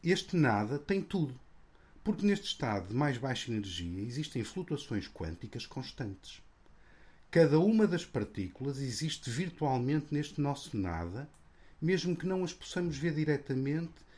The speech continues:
e não tenham realidade física, no sentido convencional do termo.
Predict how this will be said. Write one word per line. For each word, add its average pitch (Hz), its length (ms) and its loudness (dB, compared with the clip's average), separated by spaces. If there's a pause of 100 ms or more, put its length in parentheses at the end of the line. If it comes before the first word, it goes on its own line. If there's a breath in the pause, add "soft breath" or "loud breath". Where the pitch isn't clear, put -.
(140 loud breath)
e 180 100 2
não 175 180 4
tenham 170 420 2
realidade 156 640 0
física, 101 480 -8 (640 loud breath)
no 104 120 -2
sentido 131 360 -4
convencional 131 640 -2
do 139 100 -4
termo. 80 420 -6